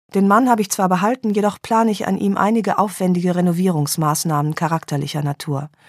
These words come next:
Aber ich habe keinen Chef mehr, eine Zweitwohnung in Berlin und einen Bauch, den man im weitesten Sinne als flach bezeichnen könnte. Ich habe gekündigt, denn ich spekuliere nicht mehr auf Mutterschutz und Elterngeld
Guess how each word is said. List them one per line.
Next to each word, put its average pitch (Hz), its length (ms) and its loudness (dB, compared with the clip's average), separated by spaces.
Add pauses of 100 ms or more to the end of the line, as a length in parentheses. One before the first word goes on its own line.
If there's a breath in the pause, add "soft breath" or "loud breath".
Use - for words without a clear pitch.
(460 loud breath)
Aber 233 200 2
ich 185 140 0
habe 160 140 0
keinen 151 260 -2
Chef 147 320 -2
mehr, 170 260 -2 (260 loud breath)
eine 185 200 2
Zweitwohnung 190 600 0
in 175 140 0
Berlin 165 440 0 (220 loud breath)
und 202 200 -4
einen 180 200 4
Bauch, 190 320 2
den 233 260 0
man 220 160 2
im 196 180 0
weitesten 226 460 2
Sinne 208 240 0
als - 180 -4
flach - 280 -2
bezeichnen 147 560 -6
könnte. 143 440 -8 (1300)
Ich 196 120 -4
habe 214 160 2
gekündigt, 233 600 0
denn 208 120 0
ich 190 120 -4
spekuliere 220 500 0
nicht 196 180 0
mehr 165 140 2
auf 165 100 -2
Mutterschutz 170 520 -2
und 165 120 -2
Elterngeld 175 720 0